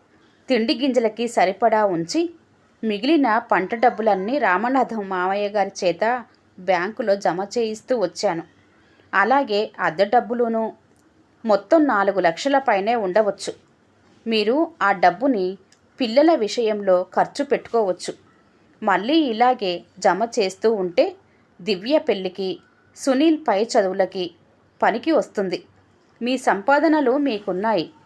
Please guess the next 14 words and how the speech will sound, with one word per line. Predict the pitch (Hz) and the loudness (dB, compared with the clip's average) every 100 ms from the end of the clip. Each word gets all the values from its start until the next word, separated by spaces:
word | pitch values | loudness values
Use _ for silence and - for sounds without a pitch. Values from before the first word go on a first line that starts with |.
| _ _ _ _ _ 220 | _ _ _ _ _ -6
మీ | 226 | -4
పిల్లల | 254 220 190 269 | -4 -4 0 0
సంగతి | 339 320 240 220 240 | 2 0 0 -2 -4
మీరు | 240 196 214 | -4 -4 -6
చూసుకోలేరని | 208 180 - - 320 277 226 220 | -6 -8 -6 -2 0 2 0 0
కాదు, | 220 185 180 190 - _ _ _ _ _ _ 226 | -2 -2 -2 -2 -10 _ _ _ _ _ _ 0
కానీ | 190 190 311 330 - _ _ _ _ _ _ 240 | 2 2 0 -2 -6 _ _ _ _ _ _ -2
ఈ | 269 | -2
పిత్రార్జితం | 269 208 - 302 339 254 240 254 185 180 _ - | -2 -6 0 4 4 2 2 2 2 -6 _ -6
మీకు | 220 220 220 269 | -2 -2 0 0
వేన్నీళ్లకు | 220 208 262 311 233 196 240 | 2 2 4 2 2 0 0
చన్నీళ్ల | 233 233 185 208 254 269 | -2 -2 -2 -4 -4 -4
సాయం | - 185 180 220 | -2 0 0 0
అవుతుందని." | 190 175 277 254 214 180 | -2 -4 -4 0 0 -2